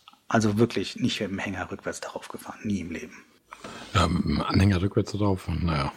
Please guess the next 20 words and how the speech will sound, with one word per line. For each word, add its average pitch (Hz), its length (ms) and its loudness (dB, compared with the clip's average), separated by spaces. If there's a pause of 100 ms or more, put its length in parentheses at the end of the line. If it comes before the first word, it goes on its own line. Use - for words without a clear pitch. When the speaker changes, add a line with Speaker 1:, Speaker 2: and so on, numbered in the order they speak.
(100)
Speaker 2:
um 82 160 -4
Gottes 80 320 -4
Willen. - 220 -4 (1300)
Speaker 1:
Ja, - 160 -4
war 120 120 8
mir 123 80 8
im 110 100 4
Auto 101 220 -2
schon - 180 -8
eng 101 140 -8
genug. 87 240 -8 (560)
Und 104 100 -8
dann 90 140 -4
noch 87 200 -6 (640)
gucken, - 300 -2
was - 160 0
der 90 120 0
da 90 100 2
so 87 100 0
macht. 80 320 -2